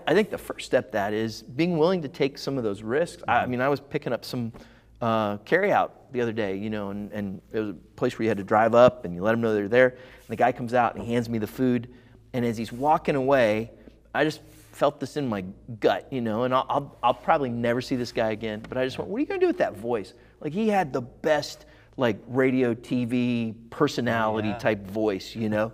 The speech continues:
Speaker 1: And, and it was funny 'cause after it came out of my mouth, I was like, "Well, that's the rudest question." I just, I go, I go, "What are you gonna do with that voice?"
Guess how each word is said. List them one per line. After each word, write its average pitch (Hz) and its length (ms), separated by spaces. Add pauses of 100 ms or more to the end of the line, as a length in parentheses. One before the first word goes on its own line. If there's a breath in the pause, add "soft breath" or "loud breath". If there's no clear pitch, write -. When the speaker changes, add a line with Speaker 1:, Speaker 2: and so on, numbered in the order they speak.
(500 loud breath)
Speaker 1:
And, 151 120
and - 80
it 151 100
was 139 140
funny 170 200
'cause 143 140
after 147 200
it 123 60
came 135 180
out 127 80
of 120 60
my 110 80
mouth, 110 240
I 101 40
was 101 100
like, 104 120
"Well, 120 80
that's 185 240
the 101 100
rudest 117 440
question." 110 360
I 131 100
just, 151 200
I 147 300
go, 151 120
I 131 100
go, 151 80
"What 180 80
are - 20
you 269 60
gonna 294 120
do 285 60
with 277 120
that 170 160
voice?" 165 360